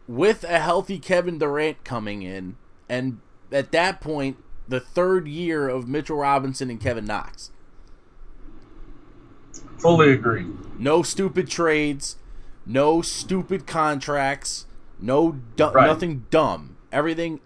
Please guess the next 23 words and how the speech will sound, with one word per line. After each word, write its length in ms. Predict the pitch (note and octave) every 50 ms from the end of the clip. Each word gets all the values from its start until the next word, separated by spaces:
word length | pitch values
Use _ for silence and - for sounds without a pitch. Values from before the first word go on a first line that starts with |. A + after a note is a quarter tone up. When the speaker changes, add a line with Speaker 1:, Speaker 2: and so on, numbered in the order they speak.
| - -
Speaker 1:
actually 280 | C#3 D3 D3 - C#3+
Speaker 2:
No 120 | E3 F3+ G3
Speaker 1:
makes 100 | G3 F3
Speaker 2:
Robinson 340 | F#3+ G3 G3 G#3 G3 G3+ G3
Speaker 1:
sense. 300 | E3+ D3 B2+ G2 - -
Speaker 2:
Canoes 480 | G3 G3 F#3 F3+ F3 E3+ D#3+ D#3 C#3+
of 120 | D#3 D3+ C#3
the 60 | C#3+
basketball 580 | D3 D3+ D3+ D3 C#3+ - - - A2+ G#2 F#2+ F#2
world. 200 | - - G2 -
Speaker 1:
Correct. 500 | B2+ B2+ B2+ A#2 F2+ - - - - - - - - - - - - - - - - - - - - - - - - - - - - - - - - -
Speaker 2:
And 140 | G3+ A3+ B3
that 180 | C#4 D4+ D4 -
Chris 240 | - D#4 D4 C#4+ -
Paul 400 | - - C4+ C#4+ D#4 E4 D4+ G3
deal, 500 | E3 D#3 C#3+ C3+ B2+ A#2 A2+ - - - - - - -
that 180 | - A#3+ C4 C4+
was 140 | B3 A#3+ F3+
the 80 | F#3+
Robinson 480 | G#3+ A3 G#3+ G#3+ G#3 G3+ - - F#3+ E3+
Cano 280 | - G3+ G#3+ A3 G3 E3
trade. 320 | - - A#2 - - - - - -
Speaker 1:
Mm-hmm. 420 | B2+ C3+ C3+ C3 C#3+ D#3+ E3+ G3